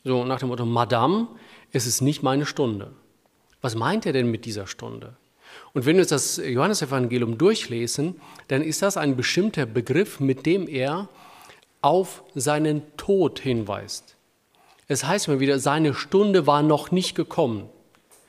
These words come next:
Das heißt, im Übersetzten, ähm, sagt sie, „Da ist ein Problem, du musst helfen.“ Und er sagt, „Frau, meine Todesstunde ist noch nicht gekommen.“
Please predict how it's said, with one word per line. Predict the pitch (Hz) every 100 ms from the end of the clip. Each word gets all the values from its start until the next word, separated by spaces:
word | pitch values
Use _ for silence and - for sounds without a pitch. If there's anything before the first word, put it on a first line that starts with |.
| - - -
Das | 135
heißt, | 160 202 196
im | 180 180 170
Übersetzten, | 151 139 160 233 - - 185 208 - - - _
ähm, | 156 156 170
sagt | 143 147 -
sie, | 170
„Da | 143 139
ist | 143 143
ein | 123
Problem, | - 120 143 214 208
du | 151
musst | 143 135 -
helfen.“ | 123 127 139 175 - 226 269 - - _ _ _ _ _ _ - _
Und | - 156
er | 160 147
sagt, | 160 190 - - - _ _ _ _
„Frau, | - - 156 135 160 220 - - _ _ _ _ _ _ _ _
meine | - 131 139 190 214 220 226 220 - _ _ _ _
Todesstunde | 180 214 143 120 - 139 131 139
ist | 170 139
noch | 139 123 -
nicht | 127 -
gekommen.“ | 139 - 165 113 95